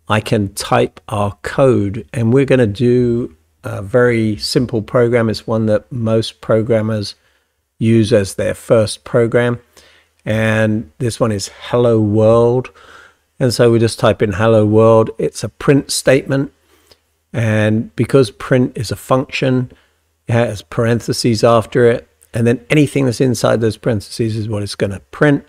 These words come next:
as long as they're in quotes. So make it a valid string. It's gonna print that out. Then I'm gonna save it. I'm just gonna save it in my documents, and I have a Python folder that I'm gonna drop it into.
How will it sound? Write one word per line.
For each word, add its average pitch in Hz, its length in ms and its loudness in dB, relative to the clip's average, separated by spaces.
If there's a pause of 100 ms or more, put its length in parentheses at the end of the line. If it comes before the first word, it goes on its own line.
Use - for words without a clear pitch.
as 117 140 -4
long 117 180 0
as 104 160 -4
they're 110 380 2
in 107 440 2 (1120)
quotes. - 720 2 (920)
So - 220 -6
make 110 280 -4
it 101 80 -4
a 101 40 -6
valid 101 360 -4
string. 123 720 0 (280)
It's - 140 -14
gonna 104 220 -2
print 98 300 -4
that 98 180 -6
out. 98 260 -6
Then 160 140 4
I'm 160 120 4
gonna 131 160 4
save 139 340 4
it. 135 120 4
I'm 131 120 -2
just 139 140 -6
gonna - 140 -6
save 110 280 2
it 104 80 0
in 101 100 -2
my 98 160 -4
documents, 101 680 -2
and 101 100 -6
I 95 40 -4
have 101 120 -4
a 90 80 -8
Python 101 720 -6 (500)
folder 131 520 4
that 131 140 4
I'm 131 120 0
gonna 123 140 0
drop 117 280 0
it 139 80 -2
into. 123 480 0